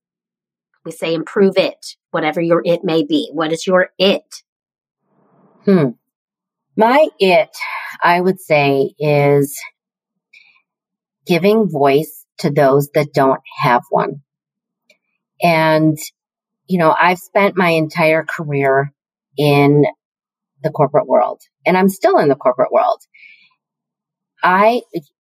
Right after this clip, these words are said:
Speaker 2: you know, you said that twenty eighteen was a pivotal year for me, and it was. So was twenty nineteen. Twenty eighteen was when I found my voice, and twenty nineteen was when I'm like, I, I, I couldn't believe that I used my <laughs> voice.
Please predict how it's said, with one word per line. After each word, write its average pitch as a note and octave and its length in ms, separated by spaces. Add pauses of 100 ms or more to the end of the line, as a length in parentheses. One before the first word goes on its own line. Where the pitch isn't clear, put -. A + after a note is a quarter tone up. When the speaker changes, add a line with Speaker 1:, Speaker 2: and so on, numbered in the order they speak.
(320)
Speaker 2:
you G#3+ 80
know, G#3 40
you G3+ 120
said A#3 220
that G#3+ 160
twenty G#3+ 300
eighteen E3+ 340
was D3 120
a D3+ 60
pivotal D#3+ 440
year C#3 200
for - 180
me, E2 240 (160)
and E3 140
it D3+ 100
was. D3 320
So F3 140
was G3 160
twenty E3 260
nineteen. C#3+ 480 (500)
Twenty A#3+ 300
eighteen F#3+ 460
was D#3+ 200
when D#3 180
I D3+ 300 (120)
found E3 180
my D#3 140
voice, C#3 400
and D3 100
twenty F3 260
nineteen D3 720
was C#3 360
when C#3 160
I'm C#3 180
like, C3+ 280 (360)
I, D3 200 (260)
I, - 140 (600)
I E3+ 60
couldn't F#3 260
believe D3 260
that F3 120
I F3 60
used D3+ 240
my F#3 120
<laughs> F3+ 40
voice. G3+ 460